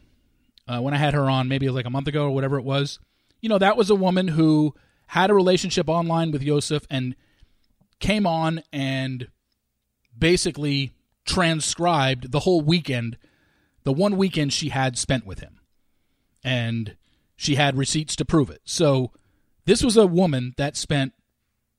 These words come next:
two, three days with Yosef, and look at all the information that she had. And because people immediately dislike Yosef, I'm guessing most people were like, "Wow,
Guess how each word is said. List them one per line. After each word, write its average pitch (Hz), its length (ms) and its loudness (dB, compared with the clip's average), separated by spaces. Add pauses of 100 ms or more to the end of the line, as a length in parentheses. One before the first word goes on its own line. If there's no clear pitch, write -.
(260)
two, 220 320 4
three 196 340 0
days 190 360 2
with 175 120 -2
Yosef, 170 540 0 (560)
and 147 160 -2
look 180 160 2
at 180 80 2
all 165 120 2
the 151 140 0
information 135 680 -4
that 123 160 -6
she 123 220 -6
had. 95 420 -8 (680)
And 151 160 0
because 202 440 2
people 196 340 2
immediately 156 600 0
dislike 143 520 0
Yosef, 139 540 0 (800)
I'm 302 100 -4
guessing 233 320 0
most 175 240 2
people 156 380 -2
were 143 120 -2
like, 123 200 -4
"Wow, 104 420 -8